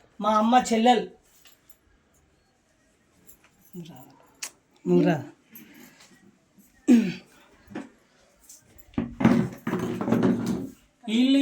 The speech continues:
ఇద్దరు అమ్మ తర్వాత అమ్మగా మేము పూజ చేస్తా ఉన్నాము. ఆ తల్లి మమ్మల్ని చేయమని కోరింది కాబట్టే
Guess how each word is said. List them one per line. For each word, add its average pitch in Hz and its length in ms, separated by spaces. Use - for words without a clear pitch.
ఇద్దరు 269 380
అమ్మ 240 120
తర్వాత 247 420
అమ్మగా 220 420
మేము 202 180
పూజ 214 160
చేస్తా 190 260
ఉన్నాము. 175 360
ఆ 202 60
తల్లి 247 300
మమ్మల్ని 233 340
చేయమని 262 480
కోరింది 254 420
కాబట్టే 240 340